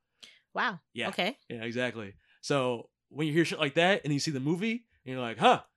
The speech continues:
Speaker 2: it makes you really question whenever somebody tries to overhype something.
Speaker 1: Yeah.
Speaker 2: So when Kevin Feige's coming out talking about an Oscar and it being the best Marvel movie that they've ever produced ever,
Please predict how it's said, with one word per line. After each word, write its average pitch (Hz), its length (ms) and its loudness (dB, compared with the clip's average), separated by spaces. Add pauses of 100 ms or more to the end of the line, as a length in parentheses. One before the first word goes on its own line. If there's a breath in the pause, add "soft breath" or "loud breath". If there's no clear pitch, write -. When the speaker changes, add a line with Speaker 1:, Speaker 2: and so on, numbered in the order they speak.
(640)
Speaker 2:
it 156 120 0
makes 165 220 2
you 143 100 2
really 151 260 4
question 196 540 4
whenever 160 220 4
somebody 165 260 0
tries 165 220 2
to 147 260 0
overhype 185 420 4
something. 113 440 -6
Speaker 1:
Yeah. 151 300 -6
Speaker 2:
So 160 100 0
when 160 100 0
Kevin 226 220 2
Feige's 285 180 -2
coming 196 180 -4
out 180 60 -6
talking 190 160 0
about 165 280 4 (300)
an 117 80 -8
Oscar 151 540 4 (380)
and 139 200 0
it 135 140 -2
being 151 300 0
the 139 80 -2
best 170 280 2
Marvel 160 220 2
movie 160 280 2
that 147 80 2
they've 147 140 2
ever 151 160 4
produced 160 360 0
ever, 147 340 2